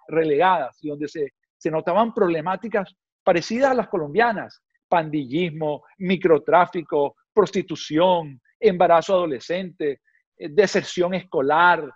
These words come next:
abuso, maltrato, violaciones,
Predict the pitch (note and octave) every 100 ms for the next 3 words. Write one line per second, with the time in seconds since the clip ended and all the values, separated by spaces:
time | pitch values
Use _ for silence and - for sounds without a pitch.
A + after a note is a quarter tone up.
0 | _ _ F3+ D#3+ F#3 A3+ - F3 D3 _
1 | - F#3+ F3+ - G3 G3+ G3+ F3 C#3 _
2 | _ D3 F3+ E3 - F3+ G3+ F#3 F3 -